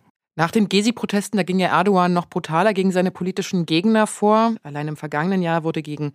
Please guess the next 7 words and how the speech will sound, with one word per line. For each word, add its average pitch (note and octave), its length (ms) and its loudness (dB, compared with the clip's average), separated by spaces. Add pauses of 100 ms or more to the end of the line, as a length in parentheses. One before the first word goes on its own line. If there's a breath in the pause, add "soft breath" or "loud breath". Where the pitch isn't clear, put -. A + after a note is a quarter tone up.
(160 soft breath)
siebentausendsechshundert E3 1500 -2
Personen D#3 500 -2 (320 loud breath)
wegen D3 240 -2
Präsidentenbeleidigung F#3 880 0
ermittelt. E3+ 400 -2 (240 loud breath)
Fast - 440 -6
zweitausend E3+ 640 0